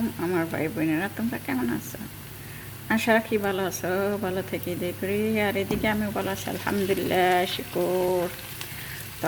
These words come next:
আজকে এটা পেঁয়াজ, মরিচ, রসুন, আদা রসুন বাটা দিয়ে দিলাম। তো আজকে আমি আমার জন্য রান্না করব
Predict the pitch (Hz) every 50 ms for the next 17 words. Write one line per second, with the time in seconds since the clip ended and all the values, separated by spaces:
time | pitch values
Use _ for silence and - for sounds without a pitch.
0 | 165 139 147 165 - - - - 226 226 233 240 233 233 233 233 233 233 233 233
1 | 233 226 226 226 - - - - - - - 180 - 208 196 - 214 202 202 202
2 | 196 196 196 202 196 - - 190 190 190 190 185 190 190 - - 190 175 190 190
3 | 180 - - - 190 202 208 214 214 220 240 262 - - - - - - - -
4 | - - - - 165 175 170 190 185 190 185 180 - 175 180 180 185 175 - 190
5 | 170 170 - 190 185 185 - 175 175 180 196 202 208 220 226 240 240 - - -
6 | - - - - - - - - - - - - 170 175 - - 202 196 - -
7 | - - 240 233 233 226 214 220 214 208 202 202 190 - 202 190 196 190 185 180
8 | 180 175 175 175 170 170 - 175 185 170 165